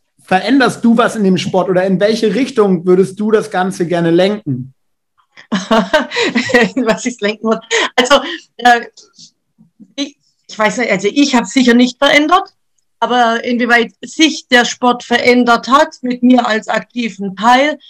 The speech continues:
Speaker 2: sehe ich, wenn ich allein meine Parcours anschaue, die ich, äh, gestellt habe, seit ich richte,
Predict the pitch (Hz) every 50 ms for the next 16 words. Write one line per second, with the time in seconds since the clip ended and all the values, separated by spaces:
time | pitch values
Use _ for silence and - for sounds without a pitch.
0 | - _ _ _ - - 247 254 254 247 190 226 240 226 220 214 226 220 220 220
1 | 220 220 220 214 208 214 196 - 202 202 202 - 240 247 247 - 202 202 202 190
2 | 196 196 196 185 - 202 190 185 185 185 185 185 - - - - - - _ _
3 | _ _ _ _ _ - 240 233 226 214 208 180 185 - - - - - - _
4 | _ - - - 196 190 - 214 190 - 233 226 214 208 208 208 196 185 185 -
5 | - 202 185 190 196 185 - 208 226 233 - - - - 254 254 247